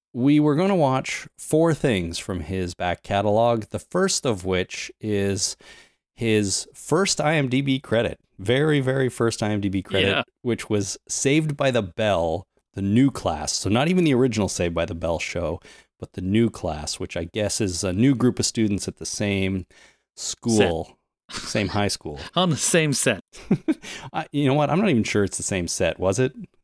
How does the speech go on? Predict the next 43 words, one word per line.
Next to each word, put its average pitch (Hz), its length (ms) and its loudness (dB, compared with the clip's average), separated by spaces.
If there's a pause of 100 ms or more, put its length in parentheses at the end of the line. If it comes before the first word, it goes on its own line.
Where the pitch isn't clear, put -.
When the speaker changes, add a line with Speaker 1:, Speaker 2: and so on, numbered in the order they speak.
Speaker 2:
I, 143 220 2
I 185 100 6
really 151 300 8
couldn't 131 220 4
tell 123 180 4
you. 120 120 8
I, 117 180 4 (100)
I 117 260 6
was 117 300 4
unable 127 460 4
to 113 420 2
stomach 113 460 -2 (260)
an - 80 -6
entire 113 480 2
episode 101 580 -2
of 95 360 -6
Saved 104 280 -2
by 101 140 -2
the 98 80 -2
Bell, 95 340 -8 (280)
Speaker 1:
<laughs> - 260 -4
Speaker 2:
uh, 95 140 -6
back 101 320 -4
when 101 100 -8
it 95 40 -4
was 95 140 -2
on 95 120 -4
the 92 180 -4
air. 90 140 -8 (560)
Speaker 1:
I 139 100 0
mean, 123 220 6
but 113 120 0
you 123 80 2
stomached 120 420 0
this 110 180 0
whole 87 260 0
one, 82 220 -4
right? 113 280 2 (280)
Speaker 2:
I 147 240 2
sure 180 320 4
as 175 120 2
hell 165 200 6
did. 143 400 4